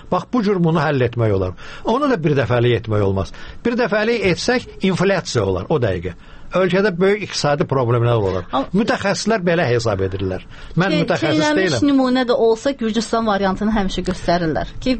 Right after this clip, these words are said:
Speaker 2: e,
Speaker 1: Bəli, Gürcüstan
Speaker 2: radikal islahatlarla korrupsiyanı aradan qaldıra bildi bu hökumət, Saakashvili hökuməti. Sonra nə olacaq, bilmirik.
Speaker 1: Bəli. Sonrasına da baxıb görərik, sonra nə olacaqdır. Çünki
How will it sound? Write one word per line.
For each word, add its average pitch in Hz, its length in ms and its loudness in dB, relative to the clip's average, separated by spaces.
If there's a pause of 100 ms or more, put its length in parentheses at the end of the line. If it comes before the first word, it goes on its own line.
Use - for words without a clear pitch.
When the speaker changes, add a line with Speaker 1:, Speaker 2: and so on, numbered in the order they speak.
Speaker 2:
e, 208 340 2
Speaker 1:
Bəli, 185 300 0
Gürcüstan 202 640 0
Speaker 2:
radikal 240 420 0
islahatlarla 247 760 0
korrupsiyanı 214 540 0
aradan 196 300 0
qaldıra 175 440 0
bildi 160 240 -2
bu 160 140 -2
hökumət, 160 260 -4
Saakashvili 180 640 0
hökuməti. - 400 -6 (440)
Sonra 196 240 2
nə 202 100 4
olacaq, 170 400 -2
bilmirik. - 320 -10 (220)
Speaker 1:
Bəli. 104 280 0 (220)
Sonrasına 180 540 2
da 180 120 2
baxıb 170 300 -2
görərik, 127 340 2
sonra 120 240 2
nə 131 100 2
olacaqdır. 87 600 -2
Çünki 151 300 2